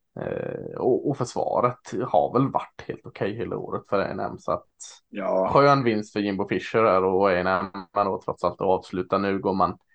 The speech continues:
Speaker 1: bara fem sju, som såklart är för dåligt, men, men,
Speaker 2: Han
Speaker 1: eh, man
Speaker 2: kanske, han
Speaker 1: avslutar
Speaker 2: får nog, han kanske, han får inte sparken i alla fall, det är liksom
Speaker 1: Nej, det, det tror jag inte. Och man avslutar positivt, vilket är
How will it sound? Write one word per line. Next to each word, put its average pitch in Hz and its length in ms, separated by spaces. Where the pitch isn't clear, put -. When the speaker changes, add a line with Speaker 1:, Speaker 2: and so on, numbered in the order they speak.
Speaker 1:
bara - 360
fem 95 220
sju, 95 220
som 95 320
såklart - 480
är - 40
för 90 100
dåligt, 67 440
men, - 160
men, 87 180
Speaker 2:
Han - 100
Speaker 1:
eh, - 40
man - 80
Speaker 2:
kanske, 240 80
han 226 80
Speaker 1:
avslutar 98 60
Speaker 2:
får 139 80
nog, 135 200
han 123 220
kanske, 139 300
han 131 140
får 151 100
inte - 140
sparken 131 500
i 85 40
alla 78 120
fall, 101 200
det 101 100
är 98 60
liksom - 260
Speaker 1:
Nej, 139 400
det, 135 160
det 131 160
tror 127 220
jag 113 220
inte. 117 180
Och 113 180
man 117 140
avslutar 113 520
positivt, 120 540
vilket 113 240
är 107 340